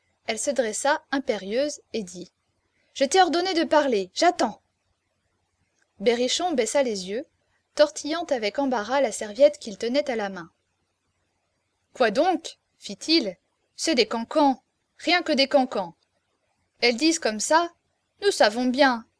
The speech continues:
il est trop jeune pour être son père, puisqu'il prend tant de précautions, il n'est pas son mari. » « Achève, »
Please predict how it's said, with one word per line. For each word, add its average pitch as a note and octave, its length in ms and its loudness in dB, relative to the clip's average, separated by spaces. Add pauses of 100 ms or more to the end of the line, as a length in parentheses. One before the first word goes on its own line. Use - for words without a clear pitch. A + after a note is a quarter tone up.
(160)
il D4 140 0
est C#4+ 60 2
trop C#4+ 200 4
jeune D4 240 8
pour A#3+ 160 -2
être A3+ 180 -4
son C4+ 220 -4
père, C#4+ 420 2 (560)
puisqu'il C#4+ 340 -4
prend A#3 200 -4
tant D#4+ 180 0
de C#4+ 120 2
précautions, C#4+ 720 -4 (300)
il B3+ 120 -2
n'est A#3+ 80 0
pas G#3 160 0
son G#3+ 160 -6
mari. » « C#4 480 0 (1300)
Achève, » C4 520 4